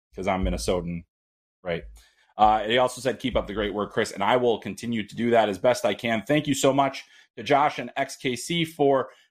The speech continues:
bringing those, uh, very kind reviews to Apple Podcasts. And don't forget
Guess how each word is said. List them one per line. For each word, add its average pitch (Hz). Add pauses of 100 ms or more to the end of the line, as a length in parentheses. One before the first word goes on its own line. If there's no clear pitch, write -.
(120)
bringing 156
those, 143
uh, 123
very 170
kind 175
reviews 156
to -
Apple 147
Podcasts. 139
And 117
don't 120
forget 120